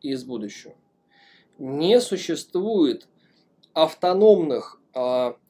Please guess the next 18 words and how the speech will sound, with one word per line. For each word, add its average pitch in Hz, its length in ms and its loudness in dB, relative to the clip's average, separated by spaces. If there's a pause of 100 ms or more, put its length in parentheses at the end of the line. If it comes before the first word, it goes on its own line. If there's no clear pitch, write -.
(580)
экзо-, 151 500 -2 (440)
экзогенных, 165 1120 0 (160)
то 120 80 -12
есть - 200 -18
внешнего 156 480 -2
происхождения 143 880 -6
воздействия 147 760 2
на 120 100 -8
человека 156 720 -4 (680)
каким-то 160 520 -2
человеком, 147 640 -4
чтобы 135 340 -4
он 226 320 2
поменял 175 720 0 (580)
себя 151 680 -2
и 202 80 -8
свое 147 400 -4
отношение. 139 600 -8